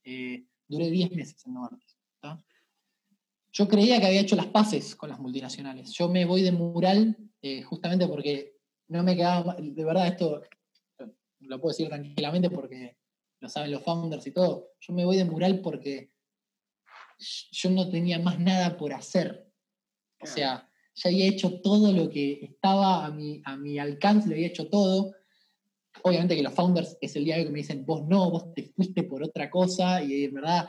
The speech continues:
Speaker 1: tenías mucho para hacer. No, es una discusión que tenemos, y yo me voy a Novartis porque yo, que, yo creía que ya había hecho las paces con las multinacionales, y que yo podía enseñarle a las multinacionales a trabajar como startups.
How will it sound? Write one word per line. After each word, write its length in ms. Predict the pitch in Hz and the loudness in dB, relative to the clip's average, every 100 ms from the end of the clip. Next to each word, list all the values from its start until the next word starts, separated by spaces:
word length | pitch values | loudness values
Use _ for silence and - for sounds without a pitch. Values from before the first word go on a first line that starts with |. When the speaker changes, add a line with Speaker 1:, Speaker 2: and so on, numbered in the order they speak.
| - | -8
Speaker 1:
tenías 200 | - 160 | -8 -2
mucho 200 | 165 185 165 | 0 0 0
para 120 | 175 | 2
hacer. 120 | 220 | 4
No, 100 | 233 | 4
es 160 | 254 254 | 2 2
una 100 | 202 | 2
discusión 300 | 185 - 196 | 2 -2 0
que 40 | |
tenemos, 320 | 233 262 269 - _ _ _ _ | 0 -2 -4 -10 _ _ _ _
y 80 | 170 | 0
yo 100 | 220 | 4
me 80 | 233 | 4
voy 80 | 240 | 6
a 120 | 233 | 4
Novartis 480 | 196 226 247 247 214 | 6 6 4 4 2
porque 200 | 185 156 | -2 -6
yo, 300 | - 214 214 | 0 -2 0
que, 140 | 214 - | -4 -4
yo 420 | - 220 208 - _ _ _ _ _ _ _ _ _ | 2 2 2 -4 _ _ _ _ _ _ _ _ _
creía 480 | 180 180 254 233 175 | 2 4 6 6 4
que 80 | 160 | 0
ya 140 | - | 4
había 160 | 202 214 | 6 6
hecho 140 | 208 | 4
las 100 | 175 | 0
paces 320 | - 233 233 - | 2 2 2 -2
con 120 | 160 | -2
las 140 | 143 | -6
multinacionales, 920 | 147 147 147 156 175 165 170 - - _ _ _ _ _ _ _ _ | -8 -8 -8 -4 -2 0 -2 -4 -18 _ _ _ _ _ _ _ _
y 100 | 170 | -2
que 80 | 175 | 0
yo 160 | 190 208 | 4 4
podía 220 | 233 247 | 6 4
enseñarle 360 | 226 208 226 | 6 6 6
a 40 | 214 | 6
las 80 | 175 | 4
multinacionales 580 | 170 160 170 - 196 190 | 0 -2 -4 0 2 0
a 80 | |
trabajar 320 | 156 147 - 170 | -4 -4 -4 -4
como 160 | 160 | -6
startups. 580 | 139 131 117 113 _ - | -8 -12 -14 -18 _ -20